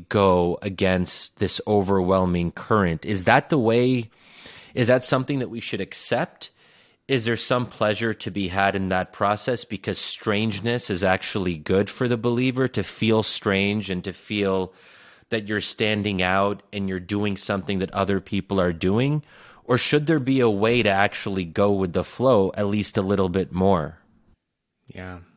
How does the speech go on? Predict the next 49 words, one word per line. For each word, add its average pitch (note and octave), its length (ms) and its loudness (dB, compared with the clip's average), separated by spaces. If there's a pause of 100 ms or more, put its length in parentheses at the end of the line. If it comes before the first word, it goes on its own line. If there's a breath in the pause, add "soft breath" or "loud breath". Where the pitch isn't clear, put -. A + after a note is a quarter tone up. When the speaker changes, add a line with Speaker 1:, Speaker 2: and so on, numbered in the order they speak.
Speaker 2:
there's G#2 200 -12
a - 20 -12
lot G2 240 -8
there. F2 360 -10
Um, G2 360 -8
I A2+ 100 -6
think, F#3+ 320 -2 (140)
well, A2+ 120 -2
first D3+ 300 0
of C#3 80 2
all, A#2 60 2
I A2 60 2
have G#2+ 100 -2
to G#2+ 100 -8
say G2 220 -2
that F2 240 -6
the, D#2+ 260 -8 (100)
the F2+ 140 -6
fish - 480 0
and F2+ 160 -6
river F#2+ 220 -6
analogy, D#2+ 500 -10
I - 80 -14
think - 180 -14
I G#2+ 120 -6
pulled G2 320 -14
that D#2 160 -14
from E2+ 180 -18
C F#2 180 -10
S - 240 -12
Lewis. - 220 -18
So - 140 -12
I E2 60 -10
don't F#2+ 160 -10
think G2 140 -12
that's E2 220 -6
an F2 80 -8
original, D#2 240 -4
Speaker 1:
Ah. B2 640 2
<laughs> - 140 -14
Speaker 2:
I - 220 -10
don't G#2 100 0
think A#2+ 100 -2
that's A#2 180 0
an A#2 80 0
original G2+ 720 -2
K-Mink F2 480 -4
there. D#2 400 -10
<laughs> - 60 -20